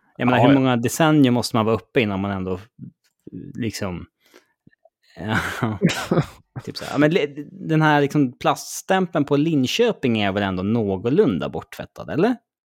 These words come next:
Speaker 2: Ja, det är den väl i och för sig. Alltså, det, det ska jag väl säga. Eh, jag vet inte. Linköping berör ju inte så där vansinnigt mycket heller. Det kanske är därför.
Speaker 1: Det gick ju så jäkla snabbt för Lö-, eh, Lakers också. Det var ju division fyra till, eh,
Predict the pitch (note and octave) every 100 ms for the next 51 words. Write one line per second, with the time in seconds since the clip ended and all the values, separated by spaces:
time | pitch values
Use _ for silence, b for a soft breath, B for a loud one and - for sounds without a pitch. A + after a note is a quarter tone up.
0 | _ _ b b b b - A#2+ A#2 B2+
1 | B2+ C3 C3+ - C#3+ C3 C#3+ C3 B2+ B2
2 | A#2 A2 G#2+ B2 A#2+ A2+ - A#2+ G#2 A2
3 | A2+ B2 A#2+ - B2 B2 A#2+ B2 A2+ A2+
4 | - A2 A2+ - - A#1+ A1 G1+ G1+ G1+
5 | - _ _ - B2+ - - - _ -
6 | C3+ B2+ B2 - B2 C3 C#3 C#3+ B2+ D3
7 | C#3+ C3+ C3+ C#3 B2 A#2+ A#2 A2+ B2 A#2
8 | A#2+ G#2+ - C3 G#2 G#2+ - G#2+ A2+ G#2
9 | B2 A#2+ - G2 G#2 - _ _ _ _
10 | - A#2 C#3 B2+ C#3+ C3 - - - -
11 | - A2 F#2 D#2 A2 G#2 G#2 F#2+ G#2+ G#2
12 | G2 F2 G#2 A2+ A2+ A2 A2 G#2+ G#2 -
13 | B2 G2+ A2+ G#2+ - G#2+ G2+ G2 F#2 F2+